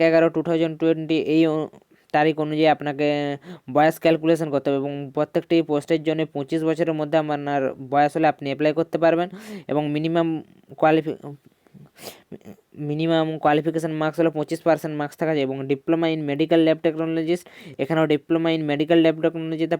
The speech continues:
পাস করে থাকলে আপনি অ্যাপ্লাই করতে পারবেন। তো এখানে এসসি, এসটি, ওবিসি, ইডাব্লিউএস, পিডাব্লিউডির ক্যান্ডিডেটরা গভর্নমেন্টের রুল অনুযায়ী, উম, রিজার্ভেশন পেয়ে যাবেন এবং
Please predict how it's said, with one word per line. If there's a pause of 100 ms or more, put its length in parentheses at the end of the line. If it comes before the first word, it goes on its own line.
পাস
করে
থাকলে
আপনি
অ্যাপ্লাই
করতে
পারবেন। (1700)
তো (480)
এখানে (120)
এসসি,
এসটি, (100)
ওবিসি, (340)
ইডাব্লিউএস, (100)
পিডাব্লিউডির
ক্যান্ডিডেটরা (640)
গভর্নমেন্টের
রুল (100)
অনুযায়ী, (520)
উম, (180)
রিজার্ভেশন (760)
পেয়ে
যাবেন (160)
এবং